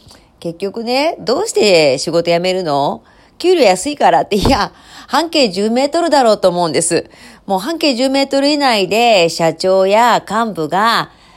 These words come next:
夢語ってるような職場にいたら辞めないし、そこでトップや上司がぐちぐちぐちぐちぐち言ってたりとか、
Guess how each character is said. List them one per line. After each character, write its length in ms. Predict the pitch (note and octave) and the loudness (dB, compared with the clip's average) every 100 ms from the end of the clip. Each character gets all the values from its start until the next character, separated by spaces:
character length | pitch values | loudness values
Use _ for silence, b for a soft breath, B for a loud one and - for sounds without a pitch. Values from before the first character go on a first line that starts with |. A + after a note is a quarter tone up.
| b D#3+ | b -4
夢 280 | F#3 G#3+ | -2 -2
語 100 | A3 | -2
っ 260 | E3+ F#3 F#3+ | -2 -2 -2
て 120 | A3+ | 0
る 60 | A#3 | 0
よ 40 | |
う 20 | C4+ | -2
な 80 | G3+ | -2
職 240 | F#3 F3+ | -4 -4
場 100 | F3 | -4
に 80 | F3 | -2
い 60 | |
た 80 | B3 | 0
ら 60 | B3 | 2
辞 120 | E3+ | 2
め 140 | E3+ G3 | 0 -4
な 160 | A#3 | -4
い 80 | G#3+ | -4
し、 420 | - A3 G#3 D3 | -4 -6 -4 -4
そ 200 | - E3+ | -6 -6
こ 100 | G3+ | -4
で 140 | G#3+ G#3+ | -4 -2
ト 160 | A#3+ | -2
ッ 20 | |
プ 160 | A#3 F#3+ | -2 -4
や 160 | D#3 C#3 | -4 -2
上 220 | E3 B3 | -2 -2
司 160 | - | -4
が 120 | D#3 D#3+ | -4 -4
ぐ 140 | - | -6
ち 140 | - | -10
ぐ 100 | C#3+ | -10
ち 140 | C#3 C3 | -10 -10
ぐ 120 | D#3 | -10
ち 140 | D#3 | -8
ぐ 140 | G#3+ A#3+ | -8 -6
ち 120 | F#3 | -6
ぐ 140 | E3+ | -6
ち 140 | G3 F3+ | -6 -4
言 100 | E3+ | -4
っ 20 | |
て 200 | - F3+ | -4 -2
た 160 | A3 F#3+ | -2 -2
り 120 | F3+ | -4
と 160 | D3 | -6
か、 460 | C#3+ F3+ G#3 F#3 | -4 0 2 2